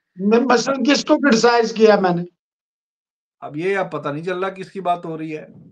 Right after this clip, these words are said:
Speaker 2: कोई किस player की बात
Speaker 1: अच्छा,
Speaker 2: हो रही है।
Speaker 1: बड़ी बात है कि ये अब पता क्या करते हैं, ये अमृत रे है, ये वही है, ये वो गर्ग,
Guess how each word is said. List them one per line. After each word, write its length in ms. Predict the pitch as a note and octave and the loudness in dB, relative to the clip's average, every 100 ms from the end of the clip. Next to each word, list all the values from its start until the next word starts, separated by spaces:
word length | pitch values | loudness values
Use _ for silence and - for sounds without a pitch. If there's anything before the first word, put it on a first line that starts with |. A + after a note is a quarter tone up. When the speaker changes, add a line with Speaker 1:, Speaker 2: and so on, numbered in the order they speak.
| - | -8
Speaker 2:
कोई 220 | D#3 D#3 | -6 -6
किस 280 | D3+ E3+ E3 | -8 -12 -12
player 280 | D#3+ E3 D#3+ | -10 -8 -8
की 120 | E3+ | 0
बात 140 | A#3+ | 2
Speaker 1:
अच्छा, 120 | D4+ | 4
Speaker 2:
हो 60 | D4 | 2
रही 100 | C#4+ | 2
है। 40 | |
Speaker 1:
बड़ी 120 | C4+ D#4+ | 2 2
बात 440 | C4+ C4+ D#4 D#4 | 4 4 2 2
है 180 | D#4 D#4+ | 2 2
कि 220 | D#4+ C#4+ | 0 2
ये 220 | C#4 C#4+ | 4 6
अब 200 | D4+ C#4+ C#4+ | 4 2 2
पता 180 | A#3+ | 2
क्या 160 | E4+ E4+ | 4 4
करते 340 | D#4+ C#4 - | 2 0 4
हैं, 100 | C#4 | 4
ये 80 | C4+ | 6
अमृत 400 | C4 B3 B3+ C4+ A#3+ | 2 4 2 4 6
रे 180 | A#3 | 6
है, 500 | B3+ B3+ B3 A#3 A3 - | 6 4 4 2 0 2
ये 160 | B3 | 2
वही 340 | C4+ C#4 D#4 D#4 | 4 6 6 6
है, 340 | B3+ - - _ _ _ _ _ _ _ | 4 2 -4 _ _ _ _ _ _ _
ये 480 | F#3+ B3+ C#4 C#4+ C#4 | 2 4 6 4 4
वो 200 | C4 B3+ | 4 4
गर्ग, 560 | A3+ A#3+ C4 C4+ - | 4 4 4 2 -2